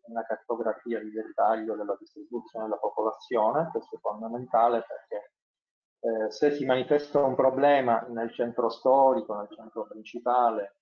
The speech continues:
nell'abitato principale è un conto, se si verifica un problema in una frazione più o meno lontana, più o meno isolata, di un territorio difficilmente raggiungibile, il problema può essere completamente diverso, avremo a che fare con un minor numero di cittadini, ma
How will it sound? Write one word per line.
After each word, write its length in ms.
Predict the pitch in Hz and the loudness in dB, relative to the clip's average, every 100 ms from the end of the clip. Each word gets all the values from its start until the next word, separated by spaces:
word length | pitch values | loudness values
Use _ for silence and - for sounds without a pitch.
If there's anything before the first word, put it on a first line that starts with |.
| _ _ _ _ | _ _ _ _
nell'abitato 480 | 110 - 107 113 | -12 -12 -12 -14
principale 840 | 113 113 - - 120 117 110 110 - | -14 -14 -12 0 2 4 2 -2 -4
è 160 | 117 | -4
un 220 | 117 135 156 | -2 -2 0
conto, 500 | 127 120 127 123 110 | 4 6 4 0 -2
se 200 | 135 120 | 0 -4
si 200 | - 117 | -4 -4
verifica 760 | 117 127 120 107 110 98 92 110 | -4 -4 -6 -10 -2 0 0 -4
un 220 | 110 110 | -10 -10
problema 720 | 113 110 117 127 127 117 101 - _ _ _ | -6 -6 -4 -4 -4 -4 -6 -8 _ _ _
in 160 | 123 131 | -10 -6
una 180 | 127 127 | -4 0
frazione 800 | 123 117 - 139 139 131 117 120 | 0 0 0 4 6 6 2 -2
più 160 | 131 | 0
o 120 | 131 123 | 2 2
meno 260 | 127 127 | 0 2
lontana, 560 | 120 117 113 127 120 110 | 2 2 2 2 2 -2
più 140 | 120 | -6
o 40 | 110 | -8
meno 240 | 113 113 | -8 -8
isolata, 680 | - 113 120 123 120 104 101 _ _ _ _ | -2 2 4 4 2 -2 -4 _ _ _ _
di 140 | 110 | -10
un 120 | 117 | -8
territorio 460 | - 110 110 123 117 | -2 -2 2 0 0
difficilmente 720 | 107 - 120 127 127 120 120 | -4 -8 -10 -8 -6 -2 0
raggiungibile, 880 | 120 120 147 139 117 113 113 113 113 | 0 2 0 0 -2 -2 -2 0 0
il 160 | 110 - | -2 -6
problema 480 | 117 113 117 113 113 | -6 -4 -4 -2 -2
può 160 | 110 | -2
essere 280 | 110 - 104 | -4 -6 -4
completamente 680 | 117 113 113 107 110 110 - | -4 -4 -6 -6 -6 -8 -10
diverso, 680 | 117 139 156 123 - - 98 | 0 2 4 2 -2 -4 -4
avremo 320 | 110 110 110 | -4 -6 -8
a 80 | - | -8
che 120 | 110 - | -8 -2
fare 280 | 113 110 - | -2 -2 -8
con 120 | 110 | -14
un 100 | 113 | -12
minor 320 | 127 135 135 | -6 -4 -2
numero 260 | 131 147 113 | 0 2 2
di 80 | 107 | 0
cittadini, 520 | - - 131 113 110 | -4 0 0 0 -4
ma 180 | 107 | -6